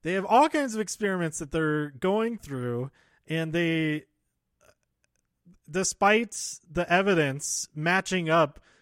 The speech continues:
with established science, they're like, "Oh, we gotta,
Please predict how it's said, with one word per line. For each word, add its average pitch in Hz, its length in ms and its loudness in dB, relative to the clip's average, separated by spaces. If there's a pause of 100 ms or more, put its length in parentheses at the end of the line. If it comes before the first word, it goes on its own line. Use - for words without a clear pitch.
(120)
with 160 200 -4
established 160 720 -2
science, 147 680 -4 (320)
they're 139 180 -4
like, 123 380 -2
"Oh, 165 320 6
we 147 80 -6
gotta, 156 340 2